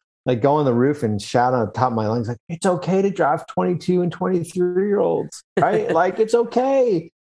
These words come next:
Speaker 1: Like, I get it. Like, when you're picking up top and you, the upside appeal is there, and,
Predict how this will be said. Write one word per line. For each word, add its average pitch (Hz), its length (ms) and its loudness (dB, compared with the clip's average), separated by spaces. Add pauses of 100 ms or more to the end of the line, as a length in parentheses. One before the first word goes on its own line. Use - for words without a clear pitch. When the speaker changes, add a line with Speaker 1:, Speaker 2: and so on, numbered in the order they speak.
(120)
Speaker 1:
Like, 185 340 2
I 180 160 2
get 202 240 2
it. 208 260 0
Like, 170 240 2
when 165 260 2
you're 160 100 2
picking 165 340 0
up 151 140 0
top 147 400 2
and 127 180 0
you, 123 240 -2
the 131 120 4
upside 143 580 0 (160)
appeal 147 480 2
is 120 160 -2
there, 139 360 2
and, 117 260 -2